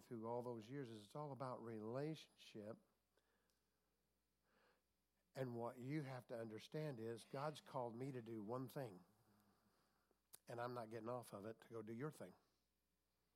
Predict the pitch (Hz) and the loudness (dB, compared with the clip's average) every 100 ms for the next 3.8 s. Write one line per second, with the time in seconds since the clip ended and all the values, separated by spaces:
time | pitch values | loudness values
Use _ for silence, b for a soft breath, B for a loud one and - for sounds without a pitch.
0 | _ _ _ _ _ _ _ _ _ _ | _ _ _ _ _ _ _ _ _ _
1 | - 143 151 196 190 - _ _ _ _ | 0 4 6 6 2 -14 _ _ _ _
2 | _ _ _ B B B B 131 139 127 | _ _ _ B B B B 4 4 4
3 | 120 - 180 185 - 139 123 139 | 0 6 8 8 2 0 2 0